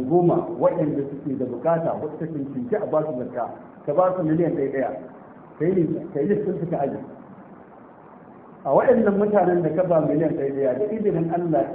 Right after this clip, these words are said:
idan wani bai take ba, cikin su wani bai take. Shekara in ta sake kewayowa, sai ka aje waɗannan gefe, tunda ba, su kansu ba za su yi tunanin ka sake ba su ba, tunda ba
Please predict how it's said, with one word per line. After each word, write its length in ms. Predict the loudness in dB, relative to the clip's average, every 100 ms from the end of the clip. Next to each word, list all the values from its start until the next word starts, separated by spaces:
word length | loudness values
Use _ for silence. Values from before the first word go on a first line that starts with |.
| -4
idan 340 | 2 2 2
wani 200 | 0 0
bai 260 | 0 2 2
take 380 | 2 0 0 -2
ba, 80 | -2
cikin 260 | -4 -6 -4
su 60 | -2
wani 140 | -2
bai 140 | -2 -2
take. 240 | -2 -4 -8 -14 -18 -20 -20 -20 -20 -20 -20 -20 -20 -20 -20 -20 -20 -20 -20 -20 -20 -20 -20 -20 -20 -20 -8
Shekara 460 | -2 2 6 6 6
in 120 | 2 0
ta 80 | 0
sake 300 | 0 0 0
kewayowa, 460 | 4 6 6 4 2 0 -8 -14 -18 -20 -20 -20 -18 0
sai 160 | 2 4
ka 80 | 2
aje 140 | 2
waɗannan 380 | 2 2 0 2
gefe, 240 | 4 4 4 2
tunda 160 | 0
ba, 120 | 2 0 0 -8 -6
su 140 | -4
kansu 260 | 2 2 2
ba 140 | 2 4
za 240 | 4 4
su 60 | 2
yi 80 | 0
tunanin 360 | 0 0 0 -2
ka 60 |
sake 240 | -2 -2 0
ba 140 | 0
su 60 | 0
ba, 100 | -6 -10 -6
tunda 180 | -2 2
ba 160 | 2